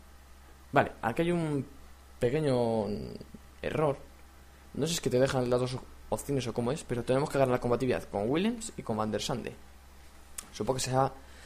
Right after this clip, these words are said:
pues si no quieres con Williams, que consiga con Van der Sande. Es decir, vamos a cons-, podemos conseguir lo de Purito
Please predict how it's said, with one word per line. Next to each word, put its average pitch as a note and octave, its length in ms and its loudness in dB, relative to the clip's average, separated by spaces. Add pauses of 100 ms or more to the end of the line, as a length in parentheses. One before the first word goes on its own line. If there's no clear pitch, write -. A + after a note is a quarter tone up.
(200)
pues A2+ 160 0
si C3 60 -2
no C#3 120 2
quieres C#3+ 160 0
con C3+ 160 2
Williams, D#3 200 4
que C3+ 100 0
consiga B2 320 4
con G#2+ 140 0
Van G#2 100 -2
der F2+ 140 -6
Sande. C3+ 360 0
Es D#3 80 6
decir, G#3 220 2
vamos A#2+ 180 0
a A#2 60 -4
cons-, B2 180 -2
podemos C#3 320 0
conseguir C#3 340 -2
lo G2+ 100 -2
de D2 100 -8
Purito D#3+ 540 0